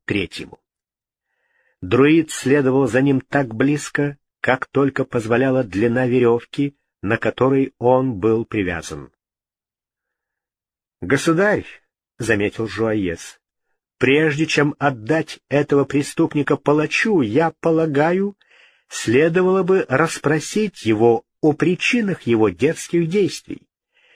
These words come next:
"Я думаю", — продолжал он вполголоса, наклоняясь к королю, — "что у него было какое-то поручение к Биарнцу. В этом случае, может быть, удастся узнать от него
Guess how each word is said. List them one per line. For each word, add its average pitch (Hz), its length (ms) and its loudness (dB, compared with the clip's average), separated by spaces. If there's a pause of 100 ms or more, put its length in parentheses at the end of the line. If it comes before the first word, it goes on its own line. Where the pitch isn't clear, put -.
(640)
"Я 107 400 2
думаю", — 135 920 2
продолжал 98 460 -2
он 95 140 -6
вполголоса, 117 920 0
наклоняясь 104 680 -4
к - 60 -16
королю, — 131 460 0 (380)
"что - 360 -4
у 170 140 0
него 175 420 0
было 175 580 0
какое-то 156 680 -2
поручение 143 1000 0
к - 100 -10
Биарнцу. 85 840 -6 (800)
В 104 140 -4
этом 135 280 0
случае, 127 520 -2
может 107 280 -2
быть, 110 260 -4 (240)
удастся 131 800 -4
узнать 135 680 0
от - 200 -4
него 131 540 0